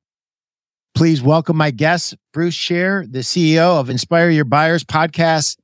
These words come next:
host, author, and wearer of many hats and all things to do with sales and speaking and business.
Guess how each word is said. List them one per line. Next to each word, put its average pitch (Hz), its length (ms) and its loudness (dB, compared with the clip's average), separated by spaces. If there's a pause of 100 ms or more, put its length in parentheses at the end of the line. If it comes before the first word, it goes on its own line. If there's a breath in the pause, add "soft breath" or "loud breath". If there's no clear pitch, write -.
(200)
host, 180 380 2 (420)
author, 170 600 2 (100)
and 139 420 0
wearer 160 500 4
of 120 200 0
many 147 500 2
hats 147 400 0
and 120 220 0
all 151 200 -4
things 151 320 -8
to 139 120 -12
do 127 380 -4 (280)
with 120 140 0
sales 165 440 0
and 123 140 -2
speaking 143 720 0 (320)
and 127 260 2
business. 113 600 0